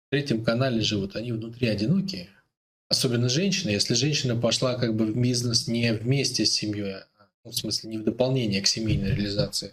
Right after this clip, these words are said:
а за счет ее, сто процентов она глубоко в душе одинокая, и она закрывает своим успехом внешним свое внутреннее одиночество.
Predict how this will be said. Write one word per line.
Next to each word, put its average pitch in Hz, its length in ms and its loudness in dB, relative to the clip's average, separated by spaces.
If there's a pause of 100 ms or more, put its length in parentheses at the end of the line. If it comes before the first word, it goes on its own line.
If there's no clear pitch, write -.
а - 80 -18
за - 140 -4
счет 196 340 2
ее, 101 120 -2
сто 226 300 0
процентов 196 540 2 (840)
она 135 180 2
глубоко 143 420 2
в 143 80 -2
душе 127 300 2
одинокая, 127 720 2
и 107 400 -4 (340)
она 113 540 0 (120)
закрывает 127 840 2
своим 104 360 0
успехом 104 640 -2 (880)
внешним 110 560 0
свое 120 440 2
внутреннее 107 580 2
одиночество. 95 680 -4